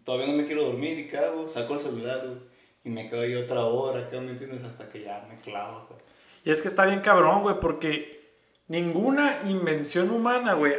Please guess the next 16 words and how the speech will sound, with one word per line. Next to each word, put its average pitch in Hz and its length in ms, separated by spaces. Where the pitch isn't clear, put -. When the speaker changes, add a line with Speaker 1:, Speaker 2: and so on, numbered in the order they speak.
Speaker 2:
ha 170 140
sido 214 280
tan 170 280
castrosa 170 520
como 185 220
el 180 100
teléfono, 170 460
güey. - 260
Es - 60
como 185 220
que 160 120
ni 160 120
siquiera 160 320
las 175 180
armas 170 400
nucleares. 151 960